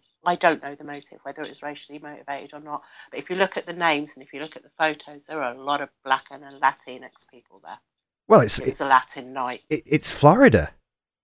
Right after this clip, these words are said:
Speaker 1: Yeah.
Speaker 2: You know, um, that, that's, that's
Speaker 1: So,
Speaker 2: Florida.
Speaker 1: I don't know.
Speaker 2: Um, it, it's,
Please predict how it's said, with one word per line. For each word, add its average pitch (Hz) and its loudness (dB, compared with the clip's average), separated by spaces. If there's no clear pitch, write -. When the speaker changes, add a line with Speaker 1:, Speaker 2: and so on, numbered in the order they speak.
Speaker 1:
Yeah. 139 -2
Speaker 2:
You 156 8
know, 170 8
um, 156 6
that, 151 2
that's, 147 2
that's 185 6
Speaker 1:
So, - 2
Speaker 2:
Florida. 226 8
Speaker 1:
I 202 6
don't 190 2
know. 135 -2
Speaker 2:
Um, 165 6
it, 151 4
it's, 160 2